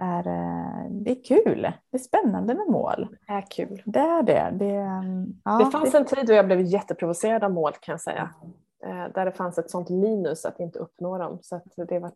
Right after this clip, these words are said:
Speaker 2: inte ens kul att sätta dem. Och sen när man tänker om då, att så, för det första så här, det är ju mina, det är ingen annan som avgör. Jag väljer hur jag förhåller mig till dem. Och antingen går jag i mål där den linjen är, eller så har jag lärt mig någonting. Då blir det ju
Speaker 1: Mm.
Speaker 2: väldigt mycket roligare, för då är det plus
Speaker 1: Mm.
Speaker 2: överallt. Och då blir det
Speaker 1: Verkligen.
Speaker 2: kul med mål.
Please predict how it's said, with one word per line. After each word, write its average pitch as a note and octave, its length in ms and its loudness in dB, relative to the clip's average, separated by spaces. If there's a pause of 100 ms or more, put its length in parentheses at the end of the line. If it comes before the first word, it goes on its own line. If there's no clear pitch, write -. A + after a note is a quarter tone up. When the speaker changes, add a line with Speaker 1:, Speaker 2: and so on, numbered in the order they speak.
Speaker 2:
inte E3+ 220 -8
ens D#3+ 160 -10
kul E3 220 -10
att D#3+ 80 -10
sätta F3+ 260 -12
dem. G3 240 -8
Och F#3+ 160 -12
sen G3+ 280 -4 (360)
när A#3 100 -10
man B3+ 280 -8
tänker C4 340 4
om B3 200 2
då, E3+ 60 2
att F3 140 0
så, F#3+ 100 -2
för F#3 300 -2
det G#3 40 0
första A3 260 0
så A#3+ 120 0
här, F3 80 2
det F#3+ 120 0
är A#3 40 6
ju A#3+ 60 6
mina, G3 320 2
det G3 80 -2
är G#3 40 0
ingen E3+ 180 -2
annan E3 200 -4
som G#3 160 -6
avgör. D#3+ 300 -4
Jag F3 220 -2
väljer E3+ 260 -6
hur E3+ 100 -10
jag E3+ 100 -12
förhåller G3 300 -6
mig G3 120 -6
till F3 140 -8
dem. - 120 -12 (540)
Och G3 120 -2
antingen A#3 580 2
går F3+ 240 4
jag D#4+ 120 6
i - 20 2
mål F3+ 420 2
där F#3 80 -4
den F3 140 -4
linjen G#3 280 0
är, D#3 200 -8
eller F3 120 -4
så G3 120 -8
har F#3+ 100 -4
jag - 20 -4
lärt G#3 200 -4
mig G3 100 -10
någonting. - 300 -16 (180)
Då A3 80 -2
blir G#3+ 140 4
det G3+ 80 6
ju G3+ 60 4
Speaker 1:
Mm. F#3 100 -2
Speaker 2:
väldigt G#3+ 180 -4
mycket F3 220 -2
roligare, D#3+ 320 0
för - 100 -20
då G#3 60 0
är G3 40 4
det E3 100 0
plus F#3 160 -2
Speaker 1:
Mm. F3 100 2
Speaker 2:
överallt. - 380 -4
Och - 60 -12
då D4 160 4
blir G3+ 140 4
det F#4+ 40 6
Speaker 1:
Verkligen. D4+ 200 6
Speaker 2:
kul D#3 180 4
med D#3 120 -2
mål. D3 240 -4